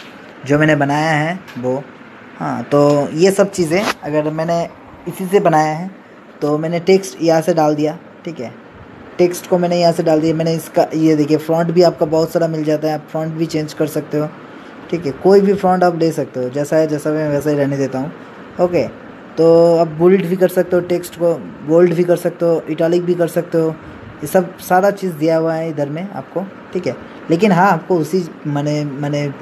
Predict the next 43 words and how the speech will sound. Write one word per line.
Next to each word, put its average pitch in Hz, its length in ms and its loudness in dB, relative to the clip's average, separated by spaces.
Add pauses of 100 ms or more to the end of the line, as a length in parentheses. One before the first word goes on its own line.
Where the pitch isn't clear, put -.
(180)
चीज़ 160 220 0
में 170 80 2
आपको 165 160 2
सिलेक्ट 165 360 2
होना 165 140 0
चाहिए, 156 320 -2 (400)
पर 160 60 0
टेक्स्ट 156 380 -2
कुछ 147 140 -2
भी 156 100 0
अगर 156 140 0
चेंज 147 260 -6
करना 143 220 -4
हो 139 120 -6
तो, 143 160 -10 (400)
ठीक 175 100 -2
है। 170 60 2
जैसे 160 240 2
Photoshop 160 400 2
में 160 140 -4
काम 151 200 0
करते 147 200 -2
हैं, 170 60 -10 (300)
Photoshop 185 320 2
के 202 80 4
बारे 180 180 6
में 185 100 2
अगर 175 160 2
आपको 175 220 0
कुछ 165 180 -4
भी 180 120 2
नॉलेज 165 300 2
नहीं 160 220 -2
है, 185 100 0
तो 190 160 2
मैं 160 100 0
आगे 151 180 2
चल 160 160 0
के 156 100 -2
उसका 156 180 0
भी 160 120 0
ट्यूटोरियल 156 360 0
लाऊंगा, 143 300 -2